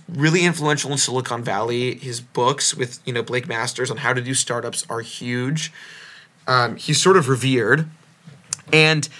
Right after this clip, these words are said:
he's not alone. A, a lot of these dudes, uh, like Bezos, who it's worth mentioning is an evil rich dude, but I do not think is by any means far right in the way that, uh,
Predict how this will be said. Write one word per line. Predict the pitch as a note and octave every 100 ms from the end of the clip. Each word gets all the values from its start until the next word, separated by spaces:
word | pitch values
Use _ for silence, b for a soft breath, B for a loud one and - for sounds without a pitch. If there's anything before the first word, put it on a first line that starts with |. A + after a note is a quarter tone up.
| B B B B
he's | - G#3+ A#3+ D#3+
not | F#3+ F#3+
alone. | F3 F#3 A3 C3 G#2 -
A, | - -
a | B2+
lot | C#3 C3 C#3+
of | E3
these | C#3 B2
dudes, | B2+ B2 B2 B2 - - _ _ - -
uh, | A#2+
like | A2+ B2 B2
Bezos, | B2+ B2 A#2 B2 - _
who | - A3+
it's | A#3+
worth | A#3 A#3
mentioning | C#3+ C#3 - D3 C#3+
is | C3
an | B2
evil | A#2+ C#3 B2+
rich | B2 -
dude, | - A2+ A2
but | A#2+
I | A#2
do | C3
not | B2+ C#3+ C#3 -
think | B2+ A2+ -
is | B2 A#2 - _ - - - C3
by | C3+
any | A2+ C#3+ C3
means | B2+ A2+
far | - D3 C3+
right | B2 A#2+ A#2+
in | -
the | B2
way | A#2+ A#2+ A#2+
that, | A2+ - B B B B C#3
uh, | -